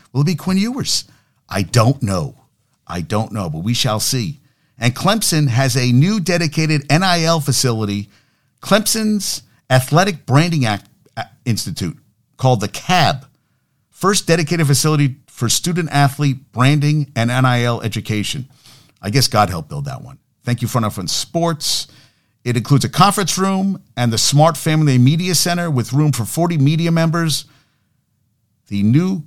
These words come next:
Clemson Athletic Branding Institute is twelve thousand square feet, two stories attached to west end of school's Poe Indoor facility. I, I, I guess he, you know,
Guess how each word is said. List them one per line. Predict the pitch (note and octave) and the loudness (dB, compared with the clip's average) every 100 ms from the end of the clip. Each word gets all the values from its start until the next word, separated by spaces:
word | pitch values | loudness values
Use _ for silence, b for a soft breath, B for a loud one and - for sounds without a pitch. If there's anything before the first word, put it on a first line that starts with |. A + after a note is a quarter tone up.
| - | -4
Clemson | D3+ D3 C#3 C3 | 0 2 2 2
Athletic | A#2 C3+ C#3 G#2 | 0 0 0 0
Branding | A2+ C3+ C3 | 0 2 2
Institute | A2+ - A2+ G2 | 0 -2 -4 -4
is | - | -6
twelve | - D#3 D3+ | -2 0 2
thousand | D3 C3 B2 | 0 0 -2
square | - A#2+ | -2 -2
feet, | A2+ - A#2 - - | -2 -2 -4 -4 -10
two | - F#3+ | -4 -2
stories | - C#3 C#3+ A2+ | 0 2 2 0
attached | - C#3 B2+ - | 0 0 0 -4
to | |
west | G#2 C3 B2+ C3 | -2 0 -2 0
end | B2+ | -2
of | A2 | -2
school's | - C3 B2 A2+ B B B - | -2 0 0 -2 B B B 0
Poe | D#3 D3+ | 4 4
Indoor | C#3+ C3 | 4 2
facility. | A2+ A2 A#2+ G2+ C#2+ G#2+ _ _ _ _ _ _ _ _ _ _ _ _ _ _ _ - | 0 -2 -2 -4 -8 -12 _ _ _ _ _ _ _ _ _ _ _ _ _ _ _ -14
I, | D#2+ - | -14 -12
I, | C2+ B1+ | -16 -16
I | C#2+ | -10
guess | G2 A2 | -4 0
he, | A#2+ F#2 E2 | 0 -2 -6
you | E2 G2 | -6 -2
know, | F#2+ E2 | -2 -4